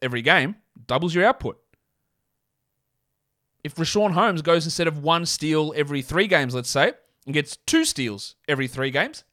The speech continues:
it's not a lot, but it's still enough. And Holmes is probably a bad example 'cause he's likely gonna be a backup. But all of these guys with these low steal numbers, even Bogdanovic, terrible defender,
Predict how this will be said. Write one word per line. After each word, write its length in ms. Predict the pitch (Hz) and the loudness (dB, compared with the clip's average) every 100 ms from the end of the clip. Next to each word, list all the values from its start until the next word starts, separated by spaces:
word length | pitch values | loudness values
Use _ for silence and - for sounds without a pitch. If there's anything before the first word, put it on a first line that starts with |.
| - | -10
it's 200 | 240 - | -8 0
not 160 | 220 202 | 4 6
a 80 | |
lot, 400 | 175 285 240 - _ _ - | 6 6 4 0 _ _ -8
but 80 | 247 | -6
it's 100 | - | -6
still 240 | 285 277 | -6 -6
enough. 560 | 240 226 233 - - _ _ _ _ _ _ _ _ - | -2 -2 -2 -6 -20 _ _ _ _ _ _ _ _ -10
And 180 | 185 | -4
Holmes 240 | 180 214 151 | 0 0 0
is 60 | |
probably 220 | 120 139 113 | -2 -2 0
a 20 | |
bad 260 | 117 117 | 2 2
example 380 | 110 107 110 107 | 0 -4 -8 -8
'cause 100 | 101 | -10
he's 140 | 123 123 | -10 -4
likely 300 | 135 120 110 | -4 -4 -10
gonna 120 | 101 | -10
be 100 | 98 | -12
a 40 | |
backup. 480 | 101 107 107 98 - _ _ _ _ _ _ _ _ _ _ 127 | -6 -6 -6 -14 -18 _ _ _ _ _ _ _ _ _ _ 2
But 220 | 156 - | 2 2
all 200 | 208 262 | -4 -4
of 60 | 262 | -4
these 180 | 254 175 | -6 -2
guys 320 | 196 185 165 | 2 2 2
with 140 | 170 | -4
these 200 | 165 139 | -4 -4
low 200 | 139 165 | 0 0
steal 320 | 156 139 151 | 0 -2 -2
numbers, 360 | 143 104 107 - _ _ _ _ _ _ _ _ _ _ _ _ _ - 220 | -2 -4 -10 -16 _ _ _ _ _ _ _ _ _ _ _ _ _ -12 -4
even 220 | 240 285 | -2 0
Bogdanovic, 560 | 254 233 233 254 127 - | 2 4 4 4 0 0
terrible 320 | 214 240 240 | 4 6 6
defender, 420 | 202 220 220 110 | 0 0 0 -2